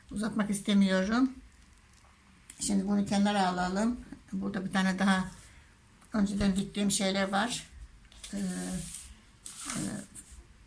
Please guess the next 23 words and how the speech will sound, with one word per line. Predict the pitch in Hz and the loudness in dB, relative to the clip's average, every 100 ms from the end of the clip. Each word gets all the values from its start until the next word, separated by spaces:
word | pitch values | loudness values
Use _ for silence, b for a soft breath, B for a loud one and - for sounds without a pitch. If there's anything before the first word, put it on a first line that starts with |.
| - - | -12 -4
böyle | 185 185 - - - - - - - - - - - - - - - - - 175 | 0 0 -4 -8 -16 -18 -18 -20 -20 -20 -20 -20 -20 -20 -20 -20 -18 -20 -10 2
dallarından | 196 190 190 190 196 196 | 4 6 4 4 4 4
kopardığım | 190 208 196 190 196 214 262 - - | 2 4 4 4 2 4 2 0 -6
kalançolar | 185 190 185 - 196 196 190 202 | -2 2 2 2 0 2 2 4
var. | 226 220 | 2 2
Bunlar | 190 196 196 | 2 4 4
da | 196 185 B B B B - | 2 2 B B B B -4
tuttular. | 208 214 208 180 - | -4 0 2 2 2
Bunlar | 190 185 | 2 2
bayağı | 190 190 190 185 | 2 2 2 0
bir | 180 175 - - | -2 -4 -6 -10
şey, | - 175 170 - - - | -4 -4 -4 -8 -16 -20
iki, | - - 196 - - | -18 -8 -6 -6 -4
on, | 190 | -2
on | 185 196 | 0 2
beş, | 196 202 - - | 4 2 0 -4
on | 220 190 | 0 2
beş | 180 180 | 2 -2
gün | 208 | -2
falan | 185 202 - 196 | 0 2 2 2
olmuştur | 185 185 - 160 | 0 0 -2 -6
bunları | 180 180 170 170 | -4 -4 -4 -8
dikeli. | - 196 226 269 | -6 -2 -2 -2